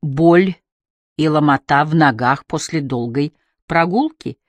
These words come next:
как неспособность более чувствовать очарование песен, которые некогда сводили тебя с ума. Может быть, это признак того, что ты уже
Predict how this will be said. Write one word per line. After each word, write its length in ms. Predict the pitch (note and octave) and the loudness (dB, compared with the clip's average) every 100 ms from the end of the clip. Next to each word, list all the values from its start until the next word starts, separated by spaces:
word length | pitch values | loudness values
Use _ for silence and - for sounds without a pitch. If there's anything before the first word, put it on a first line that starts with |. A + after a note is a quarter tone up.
| _ _ - | _ _ -4
как 200 | F3 G3 | 0 2
неспособность 880 | F#3 - F3+ E3+ G#3+ G#3+ E3+ - | 2 2 0 2 2 2 0 -2
более 360 | C3+ D3 C#3 C3 | 0 2 2 0
чувствовать 600 | - C#3+ - - C3 - | -2 -4 -6 -8 -8 -6
очарование 760 | D3 - C3 B2+ B2 A#2 A#2 - | -6 -4 -2 -2 0 -2 -4 -6
песен, 480 | - A#2 - E3 F#3 - _ _ _ _ - | -6 -6 -4 -6 -8 -10 _ _ _ _ -4
которые 400 | F#3 F#3+ F#3 F#3 | 0 2 2 2
некогда 480 | F#3 F3 F3 E3+ | 0 0 -2 -2
сводили 460 | E3+ F3 E3+ E3 E3 | -4 0 0 0 -2
тебя 320 | - D#3+ D#3 | -4 -2 -2
с 160 | - - | -2 -4
ума. 260 | D#3 D#3 - _ _ _ _ _ _ _ F4 | -4 -4 -12 _ _ _ _ _ _ _ -4
Может 180 | E4+ | -2
быть, 140 | F#4 F#4 | -2 -2
это 160 | - | -4
признак 380 | - F4+ E4 E4 | 0 0 0 -2
того, 260 | - D#4 D#4 | 0 0 0
что 220 | - C#4 | -2 -6
ты 180 | - D4 | -2 0
уже 260 | B3 A#3+ | 2 0